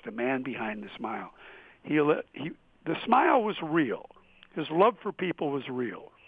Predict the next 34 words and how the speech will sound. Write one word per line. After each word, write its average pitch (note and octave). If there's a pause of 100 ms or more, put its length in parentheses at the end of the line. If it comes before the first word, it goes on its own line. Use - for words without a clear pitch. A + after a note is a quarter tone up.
(280)
But D#3
what D#3+
was E3+ (100)
also G#3
real, G2+ (580)
that C#3
was C3+
the D3
fact C#3
that C#3
he C3
led B2+
a G2
complicated, F3+
difficult, - (640)
often D#3+
melancholy, E3+
and C#3
at D3+
the -
end, G3+
quite G#3+
a G#3+
lonely F3+
life. F#3 (460)
And D#3
that's G#3+
the E3+
Ernie D3
Banks A#2+
that A#2+
I A#2 (100)
tried B2+
to -